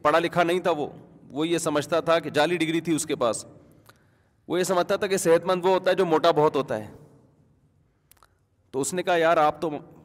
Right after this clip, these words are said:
پچاس کلو کے ہیں۔" ابھی ایک ڈیڑھ سو کلو کے ایک صاحب آئے تھے میرے پاس، وہ صحت مند تھے، یہ موٹے تھے ماشاءاللہ، ایسے میز اٹھا کے نیچے مار دیتے، پٹخ دیتے۔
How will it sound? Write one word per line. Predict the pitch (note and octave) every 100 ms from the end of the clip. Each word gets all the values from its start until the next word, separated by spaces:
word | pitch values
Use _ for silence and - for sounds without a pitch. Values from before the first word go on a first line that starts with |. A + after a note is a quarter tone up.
| -
پچاس | C#3 C3+ C3 C3+
کلو | D#3 D3+
کے | D3+ D#3+
ہیں۔" | D#3+
ابھی | D3+
ایک | D#3
ڈیڑھ | G#2+ B2+ C#3
سو | D#3+
کلو | D3+ C#3 C#3
کے | C#3
ایک | B2+
صاحب | A#2 A#2 A#2+
آئے | G#2
تھے | B2+
میرے | B2 A2+
پاس، | G#2 G2 F#2+ -
وہ | A2+ D3+
صحت | C#3+ B2 A2+
مند | G2+
تھے، | F2+ E2+ - - _ _ _ _ _ _ _ -
یہ |
موٹے | F#2+ A#2 C#3+
تھے | C#3+
ماشاءاللہ، | B2+ B2 C3+ C3 B2 - _ _ _ _ _ _ _ _ _ _ _ _ _ _
ایسے | - A2+ C#3+
میز | C3 B2+
اٹھا | A#2+ A#2+ A#2+
کے | C3
نیچے | A#2+ B2
مار | A2 G2+
دیتے، | A2 A2+ A#2+
پٹخ | A2+ A2 A2
دیتے۔ | A2 G2+